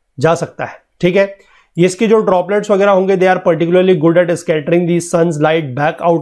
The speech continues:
into the space, and because sulfur doesn't heat the stratosphere as much as other aerosols, it wouldn't work against the cooling effect। हाइड्रोजन सल्फाइड जो है, वो और भी ज्यादा बेटर कैंडिडेट है for atmospheric seeding than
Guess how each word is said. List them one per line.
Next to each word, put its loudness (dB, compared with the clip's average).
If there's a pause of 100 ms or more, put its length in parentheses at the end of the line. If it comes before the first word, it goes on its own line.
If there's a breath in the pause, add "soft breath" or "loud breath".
into 0
the 2
space, 0 (440 soft breath)
and 0
because 0 (140)
sulfur 0
doesn't 0
heat 2
the 4
stratosphere 0
as -6
much 0
as 2
other 2
aerosols, 2 (380 soft breath)
it 2
wouldn't 2
work -2
against 0
the 2 (120)
cooling 0
effect। -4
हाइड्रोजन 0
सल्फाइड 0
जो 2
है, 2
वो -2
और 2
भी -4 (360 soft breath)
ज्यादा 0
बेटर -2
कैंडिडेट 0
है 2
for 2
atmospheric 0 (320)
seeding 2 (880)
than 2